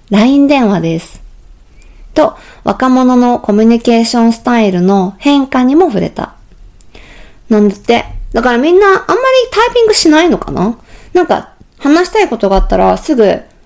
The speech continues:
ラインの電話、電話のね、できるよね。ラインで電話するって。うん。まあでもね、いつもいつも電話、私はどちらかというと、電話されるより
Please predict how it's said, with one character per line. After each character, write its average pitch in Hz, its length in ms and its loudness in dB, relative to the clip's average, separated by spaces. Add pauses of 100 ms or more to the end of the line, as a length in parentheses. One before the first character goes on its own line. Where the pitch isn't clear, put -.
ラ 220 160 0
イ 254 120 0
ン 254 80 2
の 247 140 2
電 226 240 2
話、 220 280 -4 (140)
電 220 200 2
話 214 120 2
の 220 100 0
ね、 359 140 -2 (760)
で 202 100 -2
き 214 120 2
る 175 80 0
よ 170 80 -4
ね。 226 180 -6 (540)
ラ 208 120 0
イ 254 120 2
ン 254 100 2
で 240 100 2
電 214 200 2
話 269 120 -2
す 262 120 -2
る 247 80 2
っ - 20 -6
て。 - 240 -10 (420)
う 196 40 -4
ん。 175 340 -6 (1200)
ま 226 120 4
あ 233 60 2
で 208 100 0
も 175 120 -2
ね、 180 320 -2 (1600)
い 208 100 -2
つ 339 140 -2
も 302 100 4
い 233 80 0
つ 220 120 -2
も 175 120 0
電 220 260 2
話、 240 200 0
私 320 540 -2
は 427 280 4
ど 311 120 4
ち 311 180 -2
ら 359 140 2
か 359 160 -2
と 349 140 0
い 320 200 4
う 311 100 -2
と、 320 380 0 (880)
電 285 400 2
話 277 320 0
さ 262 280 0
れ 254 160 4
る 254 100 4
よ 254 140 4
り 175 680 -2